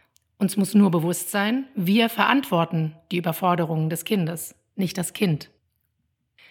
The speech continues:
Wenn wir unser Kind also zum Beispiel früher als sonst aus der Kita holen, weil wir einen Termin haben, dann ist es hilfreich, das schon am Abend vorher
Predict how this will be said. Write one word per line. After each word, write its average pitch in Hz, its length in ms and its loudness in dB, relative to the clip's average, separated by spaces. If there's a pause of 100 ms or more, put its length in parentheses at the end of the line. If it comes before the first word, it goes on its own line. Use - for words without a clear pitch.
(120)
Wenn 233 160 6
wir 240 100 6
unser 202 200 4
Kind 285 320 2
also 208 140 2
zum 208 160 2
Beispiel 196 280 4
früher 247 360 4
als 185 200 0
sonst 214 340 2
aus 180 100 -2
der 180 120 0
Kita 180 360 0
holen, 170 380 0 (300)
weil 175 120 2
wir 170 120 2
einen 165 120 2
Termin 190 380 6
haben, 151 340 0 (720)
dann 208 140 4
ist 214 120 -2
es - 100 0
hilfreich, 220 520 0
das 196 160 -2
schon 202 120 -2
am 190 140 2
Abend 196 240 2
vorher 156 580 0